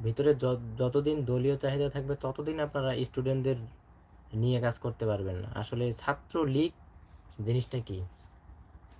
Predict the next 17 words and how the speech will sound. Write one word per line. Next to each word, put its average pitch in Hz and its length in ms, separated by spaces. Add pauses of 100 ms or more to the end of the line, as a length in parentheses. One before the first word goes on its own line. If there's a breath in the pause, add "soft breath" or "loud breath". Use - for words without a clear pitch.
(1080 loud breath)
ছাত্রলীগ 160 580
হচ্ছে 165 300
ছাত্রদের - 800
অধিকার 139 320
নিয়ে 135 160
কথা 107 220
বলবে, 92 280 (1400)
ছাত্রদের 139 920 (380)
কোথায় 139 520
কিসে 160 260
ভালো 127 260
হবে 113 200
সেই 151 260
বিষয় 127 240
নিয়ে 107 180
কথা 101 200
বলবে। 95 400